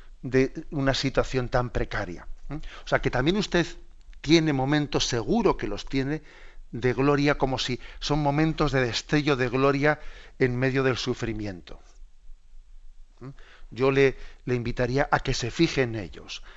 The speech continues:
a que no permita usted que, eh, que únicamente su, su espíritu esté, mm, esté agarrándose, eh, a lo malo, al sufrimiento, porque a veces también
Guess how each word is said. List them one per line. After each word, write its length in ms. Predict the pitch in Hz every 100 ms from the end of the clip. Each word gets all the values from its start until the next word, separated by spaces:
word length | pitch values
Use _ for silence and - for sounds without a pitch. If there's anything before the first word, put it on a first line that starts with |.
| - -
a 160 | 120 113
que 140 | 123
no 200 | 131 160
permita 400 | 156 151 151 143
usted 340 | 131 - 147
que, 240 | 143 139 131 - - -
eh, 380 | 135 139 135 123
que 100 | 131
únicamente 560 | 131 123 131 131 123 135
su, 720 | - 127 123 127 123 123 123
su 160 | -
espíritu 480 | 120 - 143 135 -
esté, 360 | 123 - 139 131 - - - - -
mm, 540 | 117 113 113 113 113 113 - - - - -
esté 220 | - 139
agarrándose, 840 | 127 127 131 131 127 - 127 - - - - -
eh, 260 | 120 - -
a 120 | 127
lo 180 | 117 113
malo, 320 | 131 139 131
al 80 | 123
sufrimiento, 640 | - 120 117 123 139 123
porque 160 | 123 117
a 40 |
veces 240 | 123 151 143
también 400 | 147 139 139